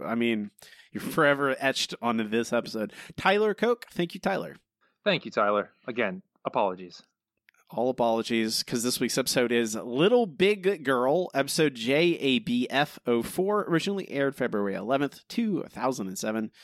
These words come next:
Speaker 1: written by Don Payne, directed by Raymond S. Percy, received a four point eight rating with eight point two million viewers.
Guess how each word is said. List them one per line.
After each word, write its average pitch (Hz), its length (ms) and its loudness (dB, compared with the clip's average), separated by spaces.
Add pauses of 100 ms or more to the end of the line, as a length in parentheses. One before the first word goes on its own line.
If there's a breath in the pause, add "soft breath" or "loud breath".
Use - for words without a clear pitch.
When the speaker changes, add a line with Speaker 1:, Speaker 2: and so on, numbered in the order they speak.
(180 loud breath)
Speaker 1:
written 156 240 0
by 139 300 2 (100)
Don 113 380 0
Payne, 143 320 2
directed 120 300 0
by 117 100 2
Raymond 110 500 0
S. - 280 -2 (180)
Percy, 185 480 0 (320 loud breath)
received 170 340 0
a 113 140 0
four 175 300 0
point 104 280 0
eight 104 220 -4
rating 170 320 4
with 117 220 0
eight 202 240 0
point 123 340 -2 (100)
two 226 440 0 (340 loud breath)
million 214 420 2
viewers. 120 680 2